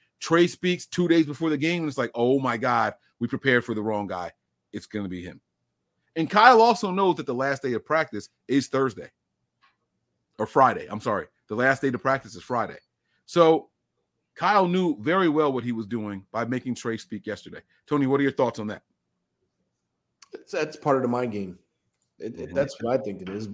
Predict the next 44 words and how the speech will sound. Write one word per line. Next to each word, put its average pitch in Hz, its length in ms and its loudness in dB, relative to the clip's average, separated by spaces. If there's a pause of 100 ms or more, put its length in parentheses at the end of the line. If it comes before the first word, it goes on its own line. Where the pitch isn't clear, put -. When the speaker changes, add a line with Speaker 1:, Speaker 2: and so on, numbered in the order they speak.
Speaker 2:
He's 135 300 -2
saying 143 240 4
a 120 40 0
backup 135 380 2
quarterback 131 360 2
doesn't 123 220 0
talk, 147 300 4
but 117 100 -2
Jimmy 120 220 -2
talked 117 300 -2
too. 107 220 -6 (800)
Now 120 160 -4
Trey's 123 320 2
talking. 95 400 -10 (460)
Speaker 1:
Oh, 139 120 6
Speaker 2:
It, 165 160 0
Speaker 1:
and 107 200 -6 (120)
here's 101 220 -8
another 101 220 -2
contribution. 101 600 -6
You 113 80 0
can 135 100 -2
keep 127 140 -2
going, 104 220 -2
Tony. 92 220 -8 (200)
I'm 92 80 -8
gonna 107 120 -2
Speaker 2:
it, - 40 0
Speaker 1:
pop 107 140 4
it - 60 -2
Speaker 2:
it's - 60 -2
Speaker 1:
up - 100 -2
here, - 120 -2
Speaker 2:
just, - 300 -4
it, - 180 -6
it's 151 240 -6
just 165 260 -6
about, 143 420 2 (380)
you 135 80 -8
know, 113 140 -4
the 107 100 -6
back 127 280 0
and 113 120 -10
forth, 123 340 -2